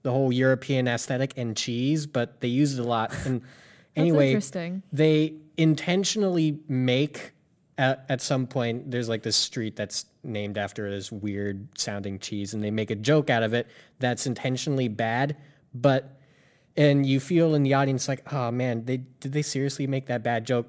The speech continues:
Speaker 1: But then right after that, the camera pans to a bunch of different characters in the movie groaning at the exact same joke.
Speaker 2: Oh.
Speaker 1: And I like that because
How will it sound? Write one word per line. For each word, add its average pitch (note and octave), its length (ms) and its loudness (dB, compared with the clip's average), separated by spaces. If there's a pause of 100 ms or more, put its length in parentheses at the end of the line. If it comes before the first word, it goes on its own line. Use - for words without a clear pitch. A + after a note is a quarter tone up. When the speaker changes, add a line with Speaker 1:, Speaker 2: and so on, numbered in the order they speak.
Speaker 1:
But C3 180 2
then C#3 420 2
right D3 320 4 (140)
after D3 380 0
that, B2+ 380 0 (220)
the C#3+ 120 -2
camera D#3 400 2
pans C3+ 680 -2
to A#2+ 560 2 (200)
a - 60 -2
bunch B2 320 2
of C3 60 -6
different B2 320 0
characters A#2+ 720 0 (140)
in C3+ 160 4
the C#3 80 6
movie B2 420 2 (300)
groaning C#3+ 720 4
at C#3 200 0 (100)
the C3 160 2
exact B2+ 560 0
same B2 580 2 (500)
joke. A#3+ 680 4
Speaker 2:
Oh. G3 200 0
Speaker 1:
And E3 320 4 (800)
I F#3+ 120 4
like F#3 400 2
that D#3 260 4
because E3+ 640 4